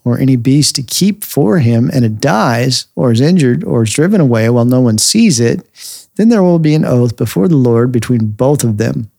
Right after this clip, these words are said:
that he has not laid his hand upon his neighbor's property. And its owner must accept this, and he will not have to make restitution.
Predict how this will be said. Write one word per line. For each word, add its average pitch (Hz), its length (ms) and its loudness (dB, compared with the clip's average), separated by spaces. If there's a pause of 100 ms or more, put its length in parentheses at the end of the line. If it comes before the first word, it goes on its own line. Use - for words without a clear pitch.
that - 240 -2
he 131 200 -2
has 117 200 0
not 160 220 0
laid 123 180 2
his 117 180 -2
hand 117 200 0
upon 117 200 0
his 104 140 -2
neighbor's 110 280 -2
property. 123 500 -2 (640)
And 127 100 2
its 127 140 0
owner 135 300 2
must 160 320 0
accept 135 400 -2
this, 120 260 0
and 117 120 -2
he 127 140 0
will 123 120 0
not 123 220 0
have 117 200 0
to - 80 -4
make 113 220 -2
restitution. 113 880 0